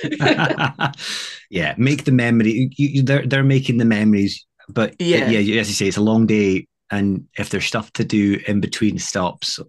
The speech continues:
Speaker 2: or checkpoints, then do it.
Speaker 1: Yeah,
Speaker 2: Make the
Speaker 1: make
Speaker 2: most of
Speaker 1: the
Speaker 2: your time.
Speaker 1: adventure and
Speaker 2: Yeah.
Speaker 1: do the day. Have the day for you as well.
Speaker 2: Spot on. No, that, that's great. I,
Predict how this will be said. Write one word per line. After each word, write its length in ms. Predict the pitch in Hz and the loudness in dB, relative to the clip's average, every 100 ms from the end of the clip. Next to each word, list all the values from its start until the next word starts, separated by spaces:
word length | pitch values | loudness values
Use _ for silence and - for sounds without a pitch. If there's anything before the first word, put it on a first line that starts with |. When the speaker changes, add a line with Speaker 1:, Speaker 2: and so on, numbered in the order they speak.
| - | -8
Speaker 2:
or 240 | 92 87 | -6 -6
checkpoints, 640 | 87 98 - - 87 87 - | -4 -6 -8 -8 -6 -6 -8
then 140 | 87 | -8
do 140 | 85 82 | -6 -6
it. 100 | - _ _ _ _ - | -8 _ _ _ _ -8
Speaker 1:
Yeah, 240 | 143 120 - | -4 -4 -4
Speaker 2:
Make 220 | 107 - | -6 -4
the 80 | - | 0
Speaker 1:
make 80 | 175 | 2
Speaker 2:
most 160 | 180 | 2
of 60 | - | 4
Speaker 1:
the 40 | |
Speaker 2:
your 80 | 180 | 4
time. 140 | - 156 | 6 4
Speaker 1:
adventure 440 | 151 - 151 147 _ - | 4 0 -2 -4 _ -8
and 160 | 143 | -6
Speaker 2:
Yeah. 80 | 127 | -4
Speaker 1:
do 220 | 143 135 | 0 0
the 100 | 131 | 0
day. 280 | - 120 127 _ - | -2 -2 -4 _ -6
Have 200 | 170 147 | -4 -4
the 80 | 156 | -4
day 140 | 151 | -4
for 100 | 143 | -4
you 220 | 139 135 | -4 -2
as 100 | 127 - | -2 -4
well. 220 | 113 - 110 _ | -6 -8 -18 _
Speaker 2:
Spot 720 | - - _ _ _ - - - | -20 -20 _ _ _ -14 -12 -10
on. 260 | - 87 _ _ _ _ _ _ _ _ _ _ _ - | -12 -14 _ _ _ _ _ _ _ _ _ _ _ -6
No, 240 | 113 113 | -2 0
that, 220 | 117 131 | 0 0
that's 260 | 139 135 - | -2 -2 -4
great. 420 | - 117 110 110 | -2 0 0 0
I, 240 | 110 117 | -2 -4